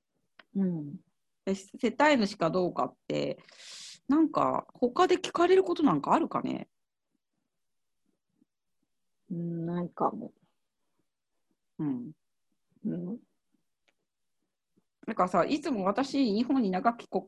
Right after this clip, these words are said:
Speaker 2: しなきゃいけない時に、住民票を入れる時に、「世帯主ですか？」って聞かれるわけ。
Speaker 1: うん。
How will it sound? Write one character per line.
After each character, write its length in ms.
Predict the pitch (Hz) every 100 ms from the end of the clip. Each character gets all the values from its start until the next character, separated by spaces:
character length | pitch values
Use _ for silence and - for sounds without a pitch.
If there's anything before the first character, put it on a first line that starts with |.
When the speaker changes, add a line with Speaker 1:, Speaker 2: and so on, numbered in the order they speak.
| -
Speaker 2:
し 140 | -
な 80 | 208
き 80 | 175
ゃ 40 |
い 80 | 160
け 120 | 170
な 120 | 175
い 80 | 175
時 260 | 190 190 147
に、 340 | 180 165 151
住 160 | 165 175
民 120 | 185
票 120 | 190
を 40 | 170
入 60 |
れ 100 | 175
る 100 | 175
時 240 | 175 170 131
に、 180 | 160 143
「世 120 | 165
帯 140 | 180 147
主 100 | 143
で 80 | -
す 80 | 143
か？」 80 | 151
っ 20 |
て 80 | -
聞 120 | -
か 120 | -
れ 120 | 139 135
る 60 |
わ 100 | 120 -
け。 140 | - _ _ _ _ _
Speaker 1:
う 40 | 196
ん。 320 | 185 156